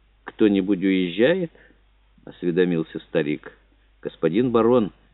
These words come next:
вы запамятовали", — ответил слуга. "Барон Ноэль уезжает. Ах, да, да, верно. Пф, в Америку". Пока шли по коридору, Жан-Ноэль всё думал и вспоминал.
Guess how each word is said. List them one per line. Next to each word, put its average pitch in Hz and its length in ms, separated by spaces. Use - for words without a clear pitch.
вы 87 280
запамятовали", — 107 880
ответил 82 420
слуга. 71 440
"Барон 117 400
Ноэль 147 480
уезжает. 80 640
Ах, 120 260
да, 90 360
да, 78 340
верно. 69 500
Пф, - 720
в - 60
Америку". 73 680
Пока 165 300
шли 160 240
по 160 160
коридору, 143 800
Жан-Ноэль 127 680
всё - 300
думал 123 500
и 107 80
вспоминал. 107 1000